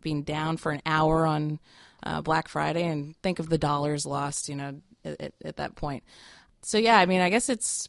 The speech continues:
probably more stressful for you, Naveed, than me, but, um, <laughs> you know, I think I have a, a deep appreciation for, um, all of the, it's kinda like the people behind the people behind the people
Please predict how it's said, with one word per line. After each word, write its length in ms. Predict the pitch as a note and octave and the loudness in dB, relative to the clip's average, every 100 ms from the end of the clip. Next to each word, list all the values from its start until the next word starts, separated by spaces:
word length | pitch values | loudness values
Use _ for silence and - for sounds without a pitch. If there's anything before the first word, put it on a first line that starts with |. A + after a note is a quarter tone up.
| _ | _
probably 240 | C4 D4+ C4+ | 0 2 4
more 160 | A#3+ | 4
stressful 340 | - A#3 A3+ G#3 | 4 0 0 -4
for 160 | G#3 | 0
you, 140 | G#3+ A3 | 2 2
Naveed, 340 | F#3+ G3 F#3+ | 4 2 2
than 180 | F#3 F3 | 0 2
me, 280 | G3+ F3 E3+ | 4 6 4
but, 300 | F3 F3 G3 | 6 10 12
um, 440 | F3 - E3+ F3 | 12 10 8 6
<laughs> 140 | F#4 - G#4 - - G#4 - - | 4 2 0 -4 -4 -8 -6 2
you 80 | |
know, 80 | F#3+ | 6
I 80 | F#3+ | 6
think 280 | G#3 A3+ - | 6 2 6
I 40 | |
have 140 | G#3 G3 | 6 6
a, 160 | F3 F3+ - | 0 -4 -6
a 100 | E3 | -4
deep 240 | E3 G3 - | 0 2 4
appreciation 840 | - F#3 - E3+ E3+ - F#3 F3 | 4 0 0 0 0 0 0 -2
for, 580 | - E3 D#3+ D#3+ D#3 D3+ | -2 0 2 2 0 -2
um, 420 | D3 D3+ D3 D3 - - | -4 -4 -6 -8 -14 -2
all 280 | E3 E3+ F3+ | 4 6 6
of 140 | F3 | 4
the, 380 | E3+ E3+ D#3+ D#3+ - | 0 0 0 -2 -8
it's 140 | - - | -12 0
kinda 180 | G3 G3 | 2 4
like 160 | F3 | 2
the 80 | D#3+ | 0
people 400 | - G#3+ A3+ G#3+ | -2 0 2 2
behind 320 | G3 F#3 F#3 | 2 2 2
the 60 | F3 | 2
people 420 | G3 F3+ F3 F3 | 0 2 4 6
behind 400 | E3+ D#3+ F#3 F3+ | 6 6 6 6
the 60 | E3 | 6
people 580 | E3+ D#3+ D#3 C#3+ C#3+ | 4 4 2 2 0